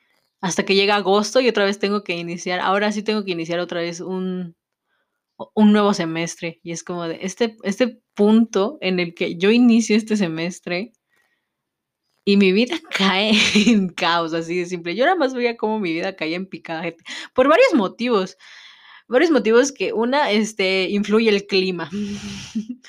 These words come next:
Como en agosto llueve y en julio también, la lluvia no me hace tan feliz que digamos. A lo mejor tú, personita que me está escuchando, ya está pensando, "Güey, lluvia,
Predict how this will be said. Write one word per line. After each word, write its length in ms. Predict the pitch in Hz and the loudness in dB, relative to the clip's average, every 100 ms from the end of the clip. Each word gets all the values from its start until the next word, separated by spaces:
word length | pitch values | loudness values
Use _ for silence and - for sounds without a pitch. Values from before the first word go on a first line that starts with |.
| - - - | -20 -20 -10
Como 220 | - 208 | -2 0
en 120 | 214 208 | 2 2
agosto 460 | 208 233 247 - | 2 2 0 -2
llueve 380 | 277 233 214 214 | -2 0 0 0
y 100 | 208 | -2
en 100 | 175 | -4
julio 440 | - 190 196 202 | -6 -2 0 -2
también, 560 | 202 160 160 160 170 240 _ _ _ _ - | -4 -8 -6 -8 -8 -10 _ _ _ _ -6
la 160 | 180 | -2
lluvia 440 | 180 196 208 220 - | 0 0 2 0 0
no 360 | 202 196 202 202 | 0 2 2 2
me 160 | 202 | 0
hace 380 | 185 185 - 196 | 0 -2 -6 -8
tan 340 | 190 180 175 175 | -6 -6 -6 -6
feliz 400 | - 170 160 - | -8 -8 -10 -10
que 120 | 175 | -6
digamos. 540 | 170 180 190 165 160 185 | -4 -4 -4 -6 -8 -2
A 160 | 180 180 | 2 2
lo 100 | 180 | 2
mejor 400 | 190 214 220 220 | 2 2 2 0
tú, 180 | 254 | -4
personita 440 | 240 247 202 190 208 | -2 -2 -2 -4 -6
que 80 | 190 | -6
me 60 | |
está 120 | 170 | -8
escuchando, 520 | 175 185 165 170 185 - | -10 -10 -10 -6 -6 -8
ya 500 | 165 170 170 170 175 180 | -6 -2 0 0 -2 -6
está 320 | 175 - 175 | -8 -6 -6
pensando, 400 | 175 175 185 180 | -4 -4 -2 -2
"Güey, 460 | 175 175 175 - 165 | -2 0 0 -2 -8
lluvia, 600 | 180 180 180 202 220 - | -4 -4 -2 0 -2 -4